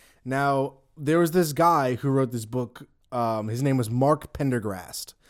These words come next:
And the, the name of the book is Uncommon Grounds, The History of Coffee and How It Transformed Our World.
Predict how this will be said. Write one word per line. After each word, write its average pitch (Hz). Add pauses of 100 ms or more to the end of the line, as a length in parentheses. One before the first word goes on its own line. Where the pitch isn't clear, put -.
(300)
And 135
the, 135
the 127
name 135
of 135
the 127
book 117 (120)
is 113
Uncommon 143
Grounds, 110
The 117
History 127
of 139
Coffee 110
and 101
How 110
It 113
Transformed 113
Our 98
World. 92